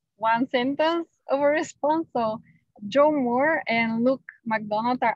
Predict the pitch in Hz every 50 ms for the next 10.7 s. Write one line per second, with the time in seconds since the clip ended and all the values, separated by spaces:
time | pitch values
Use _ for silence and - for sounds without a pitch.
0 | - 196 208 214 240 - _ _ 254 233 233 233 240 - _ - 214 208 208 208
1 | 220 254 269 - 311 311 285 277 269 254 233 220 220 214 - 240 220 214 208 208
2 | 196 202 220 254 - 302 330 349 370 - _ - 226 220 214 - _ _ _ -
3 | 220 - - - 233 240 254 - - 254 247 233 233 226 208 208 202 - 208 208
4 | 202 214 - _ - 190 185 190 - - - - - - - _ _ _ _ _
5 | _ _ 233 240 240 - 254 254 226 220 220 190 202 196 190 196 214 208 214 240
6 | - - 196 185 202 202 - - - 220 220 247 277 311 320 320 277 220 202 196
7 | - - - 202 202 185 208 208 - - _ - 208 226 277 - - - - -
8 | - - - 214 202 202 196 202 - - - _ _ _ _ _ _ _ _ _
9 | _ - 196 196 185 196 196 - 208 202 202 - - 262 254 - 254 247 247 247
10 | 240 240 240 233 220 - 190 185 - 185 190 190 190 -